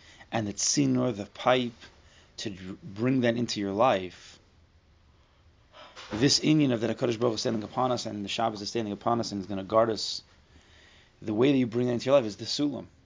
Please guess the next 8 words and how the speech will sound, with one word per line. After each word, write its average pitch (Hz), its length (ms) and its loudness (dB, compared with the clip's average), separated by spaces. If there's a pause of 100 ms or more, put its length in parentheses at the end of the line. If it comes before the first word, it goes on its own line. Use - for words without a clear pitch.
(160)
The 98 60 -12
sulam 123 260 -2
Mutzav 120 220 -2
Arza, 117 320 2
Zman, 110 440 -4 (100)
Motzei 95 200 -10
Shabbos 82 280 -8
Kodesh. - 420 -20